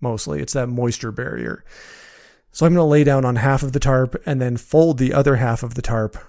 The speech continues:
over myself to provide some both moisture and wind protection. Um, now, this also works well in the rain, uh, for staying fairly dry. And, um,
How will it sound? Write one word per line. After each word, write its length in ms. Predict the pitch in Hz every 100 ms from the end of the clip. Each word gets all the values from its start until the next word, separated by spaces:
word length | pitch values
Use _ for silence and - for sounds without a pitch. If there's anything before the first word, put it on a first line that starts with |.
| -
over 240 | - 143 135
myself 480 | 123 117 123 120 -
to 100 | -
provide 520 | - 123 117 117 113
some 500 | - 123 117 113 113 - _ - - _ _
both 220 | 131 123 120
moisture 560 | 117 135 131 139 131
and 320 | - 123 123
wind 300 | 110 131 139
protection. 640 | - 120 113 - 120 120 120 - _
Um, 400 | - 117 107 98 - - - - _
now, 200 | - 107 - _ - _
this 180 | 147 139
also 380 | - 131 135 156
works 360 | 127 135 127 123
well 300 | 120 117 117
in 220 | 135 117
the 100 | 104
rain, 500 | 104 131 107 120 110 -
uh, 240 | 139 113 107
for 240 | - 117
staying 440 | 110 - 120 117 113
fairly 440 | - 113 113 113
dry. 440 | 104 123 - 156 - - - _ _ _ _ _
And, 840 | - 123 117 117 113 113 110 - -
um, 340 | - 113 104